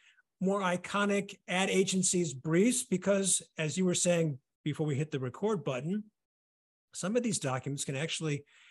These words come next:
reveal the philosophy that they're trying to espouse as, as they go about writing these briefs. So now the question I ask is, that brought, prompted me to this idea, and,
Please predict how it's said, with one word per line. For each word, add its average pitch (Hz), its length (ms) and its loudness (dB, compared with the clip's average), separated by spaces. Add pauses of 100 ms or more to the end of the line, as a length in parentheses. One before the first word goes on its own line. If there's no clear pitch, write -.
(360)
reveal 156 600 2
the 147 100 -2
philosophy 160 720 2
that 131 180 -4
they're 127 180 -2
trying 143 380 -6
to 131 120 -6
espouse 139 840 -2 (580)
as, 151 300 0 (120)
as 147 280 -4
they 143 100 -2
go 147 220 0
about 139 280 -2
writing 135 240 0
these 113 200 -6
briefs. 131 340 -2
So - 260 0
now 165 180 2
the 151 100 -2
question 180 340 2
I 143 120 -2
ask 147 280 -2
is, 131 320 -2 (400)
that 127 140 -6
brought, 151 320 -2
prompted 180 420 2
me 139 120 2
to 127 100 0
this 127 220 -2
idea, 127 360 -4
and, 131 200 -6